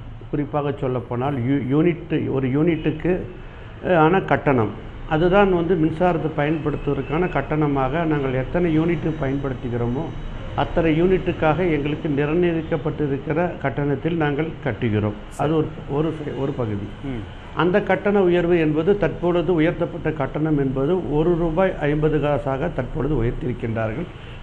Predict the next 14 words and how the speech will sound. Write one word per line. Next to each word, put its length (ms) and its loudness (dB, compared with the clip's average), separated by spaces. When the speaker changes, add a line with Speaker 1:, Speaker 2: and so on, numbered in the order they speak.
Speaker 1:
பயன்படுத்துகின்ற 840 2
அந்த 140 2
மின்சாரத்துக்கு. 840 -2
அதுக்கு 300 0
மட்டும் 220 0
இல்ல, 120 4
அதுக்கு 180 0
மட்டும் 340 -2
ஜி 160 0
எஸ் 260 2
டி 180 -2
போன்ற 360 0
பல்வேறு 420 4
வகைகள் 440 2